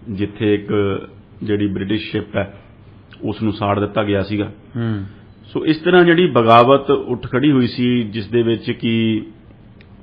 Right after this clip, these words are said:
Speaker 1: ਕੁਛ ਟੈਕਸੇਸ਼ਨ ਦੇ ਇਸ਼ੂ ਸੀਗੇ,
Speaker 2: ਹੂੰ।
Speaker 1: ਕਾਲੋਨੀਜ਼ ਦੇ ਉੱਤੇ ਟੈਕਸ ਲਾਉਣ ਦਾ ਮਸਲਾ ਸੀ,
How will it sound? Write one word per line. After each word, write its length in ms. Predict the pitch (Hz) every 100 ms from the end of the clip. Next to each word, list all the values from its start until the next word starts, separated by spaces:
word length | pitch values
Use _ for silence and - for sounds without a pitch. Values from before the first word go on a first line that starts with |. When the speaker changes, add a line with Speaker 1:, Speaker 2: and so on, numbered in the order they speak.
| -
Speaker 1:
ਕੁਛ 200 | 123 -
ਟੈਕਸੇਸ਼ਨ 600 | 113 110 - 117 123 120
ਦੇ 80 | 117
ਇਸ਼ੂ 240 | 110 110
ਸੀਗੇ, 340 | 101 110 117 110 117
Speaker 2:
ਹੂੰ। 360 | 120 113 101 95 - - - - - -
Speaker 1:
ਕਾਲੋਨੀਜ਼ 520 | 104 104 110 113 101
ਦੇ 60 |
ਉੱਤੇ 260 | 107 104 107
ਟੈਕਸ 460 | - 104 - - - - - - -
ਲਾਉਣ 260 | 113 107
ਦਾ 100 | 101
ਮਸਲਾ 340 | 104 101 - 104
ਸੀ, 180 | 98